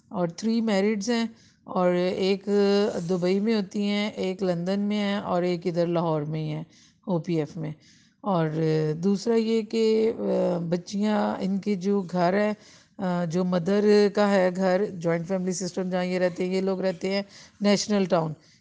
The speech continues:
ये है दो सांदा रोड, अ, इनकी रोड लगती है। माशाल्लाह, बड़ी सड़कें हैं, चौड़ी सड़कें हैं, ये नहीं कि अंदरून में है। तो अच्छा इनका सेटअप है। तो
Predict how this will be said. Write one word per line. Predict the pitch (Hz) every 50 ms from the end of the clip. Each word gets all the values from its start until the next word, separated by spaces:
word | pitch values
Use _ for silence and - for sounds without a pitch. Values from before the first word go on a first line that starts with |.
| _ -
ये | 220 196 202 208 220
है | 220 220 208 208 208 208
दो | 190 175 196 196 196 196
सांदा | 190 - 196 170 165 165 170 180 180 180
रोड, | 175 175 170 170 170 170 -
अ, | - - 185 175 175 175 170
इनकी | - 185 165 165 160 156 - 175 170 170 175 196
रोड | 185 175 175 170 160 170
लगती | 170 156 135 - - 151
है। | 151 165 - - - - - - _ _ _ -
माशाल्लाह, | 185 185 185 180 - 202 190 190 196
बड़ी | 180 165 165 165 175 196 208
सड़कें | 202 - 220 202 185 175 175 208 202
हैं, | 202 202 202
चौड़ी | 180 - 196 175 170 170 185 185
सड़कें | - 202 185 180 170 - 190
हैं, | 185 185
ये | 185 180 180
नहीं | 180 190 196 180
कि | - 208
अंदरून | 208 202 190 180 185 180 180 175 175
में | 170 170 175 170
है। | 165 156 - - - - - - - - - - _ -
तो | 190 175 170 165 160 160 160 156 156 151 151 147 147 147 151 - - - - -
अच्छा | - 170 165 - - 208 208 208 214
इनका | 202 202 202 196 208 202 196 196
सेटअप | 190 - 190 170 - 190 180 175 185
है। | 180 180 180 - - - - - _ _ _ _ _ -
तो | - 165 160 156 156 156 151 151 151 151 151 151 151 165 139 160